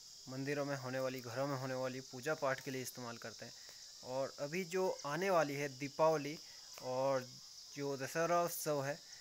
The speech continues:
तो उन सभी के लिए नवरात्रों में है, तो मंदिर की सजावट के लिए और घरों में जो है, घरों की सजावट के लिए इसका उपयोग करते हैं।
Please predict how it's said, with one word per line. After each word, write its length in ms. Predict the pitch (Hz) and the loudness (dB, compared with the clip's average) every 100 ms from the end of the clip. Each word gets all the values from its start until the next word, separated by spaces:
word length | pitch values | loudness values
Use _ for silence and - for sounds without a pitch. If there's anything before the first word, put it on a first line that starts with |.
| - - - | -16 -12 -8
तो 140 | 147 - | -8 -4
उन 140 | 185 202 | -4 -2
सभी 360 | - 143 147 | -2 -2 -2
के 140 | 139 143 | 0 0
लिए 140 | 151 | 2
नवरात्रों 640 | 139 135 143 156 - 156 | 2 4 6 4 2 0
में 140 | 143 131 | 0 -2
है, 200 | 143 156 - - - - | -6 -10 -16 -16 -14 -6
तो 100 | 156 | -4
मंदिर 400 | 131 131 131 131 | -2 -2 -2 -2
की 160 | - | 0
सजावट 460 | 139 139 131 127 127 | 0 2 2 0 0
के 120 | 135 | -4
लिए 220 | 127 139 170 - | -4 -6 -8 -2
और 240 | 135 127 117 | 0 0 -2
घरों 180 | 131 156 | 2 2
में 160 | 165 147 | 2 0
जो 120 | 135 | -2
है, 180 | 147 - - - - - | -4 -8 -14 -16 -16 -6
घरों 200 | 131 143 | 0 2
की 140 | 160 165 | 2 0
सजावट 420 | 151 139 135 127 | 2 4 4 2
के 120 | 139 | -2
लिए 160 | 127 135 | -2 -2
इसका 280 | 139 - 135 | -2 -2 -2
उपयोग 360 | 120 139 143 | 0 -4 -2
करते 220 | 131 - | -6 -4
हैं। 140 | 135 | -6